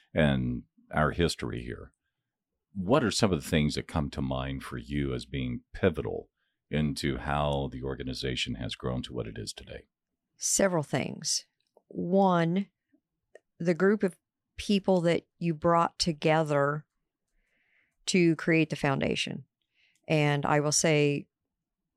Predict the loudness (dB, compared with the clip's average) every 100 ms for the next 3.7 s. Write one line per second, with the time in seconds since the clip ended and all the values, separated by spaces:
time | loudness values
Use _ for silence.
0 | _ _ _ -2 0 0 0 2 2 0
1 | 2 2 2 4 4 4 4 4 2 0
2 | 2 2 0 -2 -4 -6 -12 _ -2 0
3 | 0 -2 0 2 2 2 0